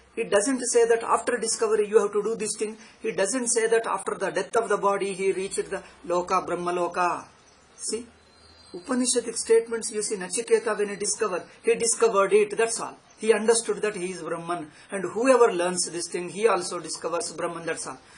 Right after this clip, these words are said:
Nachiketa, after he left the body and went to Brahma loka, nowhere talked about it. Maitreyi, after discovering th-, these things, went away, nowhere. Na-, what you call, and Sh-, Shvetaketu in Tattvamasi Prakarana, or even Narada Sanat Kumara,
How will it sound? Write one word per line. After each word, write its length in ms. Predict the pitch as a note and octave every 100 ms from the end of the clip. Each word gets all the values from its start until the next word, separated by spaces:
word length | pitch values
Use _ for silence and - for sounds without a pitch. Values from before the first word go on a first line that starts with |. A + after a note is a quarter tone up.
| - -
Nachiketa, 840 | F#3+ - B3+ B3 A3+ A#3 G#3+ G3+
after 220 | G3+ - A3+
he 120 | G#3
left 200 | G#3+ G#3+
the 160 | A3+ A3
body 320 | G3+ G#3 G#3
and 160 | G#3+ G3
went 160 | G3+ G#3+
to 40 |
Brahma 260 | F#3+ G#3 G#3
loka, 340 | G#3 G#3+ G#3
nowhere 260 | G3 G3 G3+
talked 260 | F3+ D3+
about 160 | C#3 -
it. 160 | - - _ - - -
Maitreyi, 640 | F3+ A#3 A#3 A3 G#3+ G#3
after 260 | G#3 G3+ G3+
discovering 560 | F#3 - A3 G#3 G3+ G3
th-, 140 | G3+
these 160 | G#3 -
things, 260 | G#3 G#3
went 200 | G#3 G#3
away, 160 | G#3+ G#3
nowhere. 260 | G3 C#3+ A#2+ _ _ _
Na-, 200 | - -
what 200 | - F3
you 60 | F3
call, 200 | F3 D3+ - _
and 140 | E3 D#3
Sh-, 160 | D#3+
Shvetaketu 840 | - - A3+ A#3 A3+ G#3 G#3 G3+ - -
in 120 | F#3+
Tattvamasi 520 | F#3 F3+ G#3+ G#3+ G#3 G#3
Prakarana, 560 | G3+ G3 G3+ G3+ G3+ - - _
or 180 | - F#3
even 360 | F#3 F3 E3 D#3 - _
Narada 540 | G3 D#3 D#3 F#3 A3 A3
Sanat 280 | - G3 G3
Kumara, 460 | - G3+ G3+ G3+